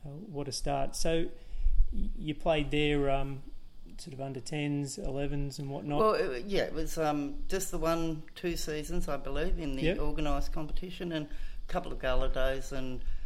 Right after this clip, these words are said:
Speaker 2: um, I had played netball, um,
Speaker 1: Yep.
Speaker 2: to that point and continued to play netball and, uh, 'cause there was no women's soccer organised at all. There was none in the high schools,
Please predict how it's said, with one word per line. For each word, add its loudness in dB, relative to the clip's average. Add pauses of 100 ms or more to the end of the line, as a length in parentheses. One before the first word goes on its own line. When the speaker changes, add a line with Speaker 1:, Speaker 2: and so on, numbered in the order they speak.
(260)
Speaker 2:
um, 2 (320)
I 6
had 2
played 2
netball, -2 (260)
um, 0
Speaker 1:
Yep. 0
Speaker 2:
to -14
that -6
point -8
and -10
continued 0
to -8
play -4
netball -4
and, -4
uh, 2 (460)
'cause -8
there -4
was -6
no 0 (300)
women's -6 (460)
soccer -2
organised -6
at -4
all. -4
There -2
was -4
none -4
in -8
the -6
high -4
schools, -4